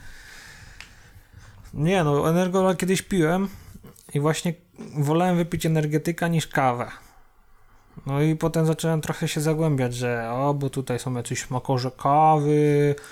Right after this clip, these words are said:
e, bariści, w ogóle ekspresów jest, y, pierdyliard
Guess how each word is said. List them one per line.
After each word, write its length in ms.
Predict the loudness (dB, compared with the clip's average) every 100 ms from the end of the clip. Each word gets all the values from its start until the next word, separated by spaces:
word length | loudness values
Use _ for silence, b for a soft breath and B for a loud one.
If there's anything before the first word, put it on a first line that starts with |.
| B B B
e, 440 | -8 -4 -2 -2 -4
bariści, 840 | -2 2 4 2 0 -4 -2 0
w 100 | 2
ogóle 380 | 0 0 0 2
ekspresów 640 | 0 -4 -2 -2 0 0
jest, 280 | 2 0 0
y, 160 | 0 0
pierdyliard 1000 | 0 -2 0 0 2 4 4 2 0